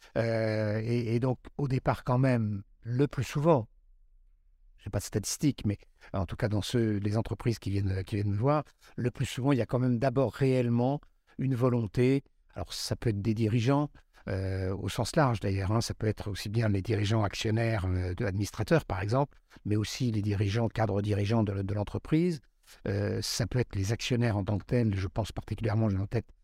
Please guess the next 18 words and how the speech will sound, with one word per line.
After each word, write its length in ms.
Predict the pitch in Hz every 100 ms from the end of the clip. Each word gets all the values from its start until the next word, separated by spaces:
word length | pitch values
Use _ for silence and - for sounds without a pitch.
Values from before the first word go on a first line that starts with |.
| _ -
certains 260 | 113 104
exemples 420 | 104 104 117 95
de, 80 | 92
de 200 | 101 95 - _ _ _
parfois 240 | - - -
très 240 | - 143
grandes 220 | 120 123 117
entreprises, 480 | - - - 123
mais 80 | 107
qui 140 | - 113
restent 240 | 151 -
encore 260 | 120 135 123
dirigées 500 | 120 113 110 123 - _ _ - -
de 60 |
manière 280 | 104 113 101
prépondérante 720 | - 110 117 113 107 117 -
et 40 | 104
majoritaire 640 | 104 107 107 - 117